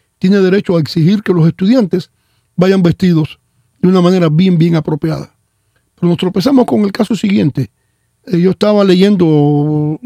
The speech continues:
a, a nivel nacional ese estudio que se hizo de que de cada diez, cuatro adolescentes están con enfermedades venéreas, sobre todo las muchachitas. Estaba leyendo una historia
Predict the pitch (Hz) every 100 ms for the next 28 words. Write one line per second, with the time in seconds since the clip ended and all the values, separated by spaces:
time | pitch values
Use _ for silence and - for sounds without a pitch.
0 | 247 226 156 - 175 170 185 202 190 -
1 | 180 190 135 _ _ _ _ _ - 175
2 | 196 208 202 190 190 - 180 190 - 175
3 | _ _ _ _ _ 165 160 165 160 151
4 | 143 196 196 196 190 - 190 202 180 165
5 | 160 147 185 151 170 - _ _ _ _
6 | 160 - 185 180 175 170 151 160 175 175
7 | 160 190 208 165 135 147 143 165 165 151
8 | 147 - 139 180 139 123 - _ _ _
9 | _ _ _ - - 214 233 233 226 233
10 | 220 - 208 190 175